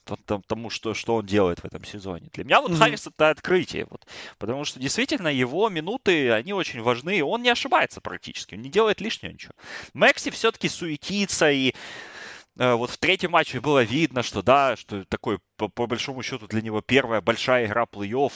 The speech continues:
Speaker 1: в большой роли на выезде, м, форсировал некоторые атаки. То, что Мекси молодец, это никто не оспаривает.
Speaker 2: Так, Сань,
Speaker 1: Но
Speaker 2: Сань, тут алярм, алярм, алярм. Тут ти-,
Speaker 1: Ну.
Speaker 2: Юта анонсировала свою форму на следующий рік. Треба, щоб ти срочно зайшов і подивився. Холінджер ретвітнув.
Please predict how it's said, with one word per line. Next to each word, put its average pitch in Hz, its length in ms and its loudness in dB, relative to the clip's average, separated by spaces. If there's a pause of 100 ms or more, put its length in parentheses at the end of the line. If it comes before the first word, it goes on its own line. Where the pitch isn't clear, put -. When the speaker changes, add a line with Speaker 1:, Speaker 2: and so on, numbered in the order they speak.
(100)
Speaker 1:
в 87 100 -18
большой 107 360 -2
роли 110 300 -2
на 101 120 4
выезде, 98 840 0
м, 67 440 -12 (420)
форсировал 139 680 2
некоторые 101 560 -2
атаки. 185 340 2
То, - 120 -6
что - 180 -12
Мекси 208 260 -4
молодец, 214 500 -4
это 185 300 -6
никто 214 260 -16
не 208 100 -8
оспаривает. 185 520 -2 (480)
Speaker 2:
Так, 139 160 0
Сань, 147 180 4
Speaker 1:
Но 208 60 4
Speaker 2:
Сань, 214 140 4
тут 151 160 -2
алярм, 170 380 8
алярм, 143 300 6
алярм. 127 300 6
Тут 135 200 -6
ти-, 156 300 -6
Speaker 1:
Ну. 156 100 4
Speaker 2:
Юта 139 540 8
анонсировала 135 560 0
свою 135 220 0
форму 135 360 -2
на 120 80 -6
следующий 117 480 -6
рік. 104 180 -6 (220)
Треба, 117 180 -6
щоб - 140 -14
ти 120 100 -10
срочно 120 360 -8
зайшов 110 300 -10
і - 20 -10
подивився. 107 480 -10
Холінджер 107 520 -8
ретвітнув. 107 520 -12